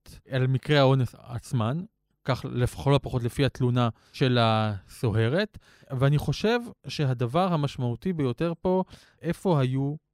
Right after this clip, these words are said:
המפקדים? איפה היו שלטונות שב"ס? איפה הייתה צמרת שב"ס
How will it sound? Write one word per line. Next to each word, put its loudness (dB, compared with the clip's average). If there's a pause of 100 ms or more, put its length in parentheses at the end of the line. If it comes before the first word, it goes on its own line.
(100)
המפקדים? -4 (560)
איפה 2
היו 4 (380)
שלטונות 0
שב"ס? 0
איפה 0
הייתה -2
צמרת -2
שב"ס -2